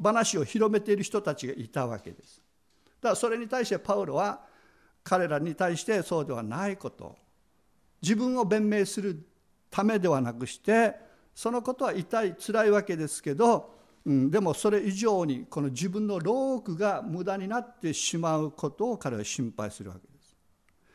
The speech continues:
で、パウロのことをもし疑いを持ってしまうと、彼が語った神の言葉を事実、神の言葉として受け取ることができなくなってしまうわけです。幸いにこの教会の人たちは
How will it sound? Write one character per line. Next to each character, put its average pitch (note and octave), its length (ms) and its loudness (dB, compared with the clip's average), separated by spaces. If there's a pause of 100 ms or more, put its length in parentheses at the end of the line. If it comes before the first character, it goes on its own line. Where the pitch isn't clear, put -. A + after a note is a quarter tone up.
(240)
で、 A3+ 120 2
パ D4+ 280 0
ウ F4+ 120 4
ロ C4+ 100 2
の F#3 160 2
こ F3+ 160 -4
と F3+ 220 0
を E3 60 2
も G#3+ 180 2
し - 160 0
疑 F#3 360 0
い F#3 40 4
を F#3 40 0
持 A3 120 0
っ G#3+ 80 -8
て D#3+ 100 -2
し - 180 -4
ま D3 180 -2
う C3 80 -6
と、 F3+ 360 -2 (240)
彼 C#4+ 240 0
が G3 140 2
語 F#3 120 0
っ G3 280 -2
た - 140 -4
神 B3 340 -6
の D#3 180 -6
言 E3+ 380 -8
葉 E3 120 -4
を D#3 140 -2
事 D#3+ 160 -6
実、 G3+ 420 -8
神 F3 280 -6
の C#3+ 160 -6
言 C#3+ 260 -8
葉 C#3+ 120 -8
と C#3+ 140 -10
し - 100 -14
て - 60 -6
受 G#3 300 -2
け G3+ 60 -6
取 A#3 160 -4
る G3 60 -8
こ D#3+ 120 -10
と D3 120 -8
が C3+ 120 -4
で D3 160 -8
き C4+ 120 -4
な C#4 120 0
く D#3+ 100 -8
な D3+ 120 0
っ - 60 -12
て - 80 -8
し - 160 -10
ま G#2 80 -8
う F#2 40 -12
わ G2 60 -18
け - 80 -20
で - 60 -20
す。 - 20 -20 (720)
幸 G3 420 2
い F#3 40 -2
に F3+ 80 -4
こ F#3+ 120 -4
の F3+ 140 -4 (120)
教 F#3 140 -2
会 F3+ 140 -4
の F3+ 60 -4
人 F3 180 -4
た D3+ 140 -2
ち - 140 -4
は G3 300 2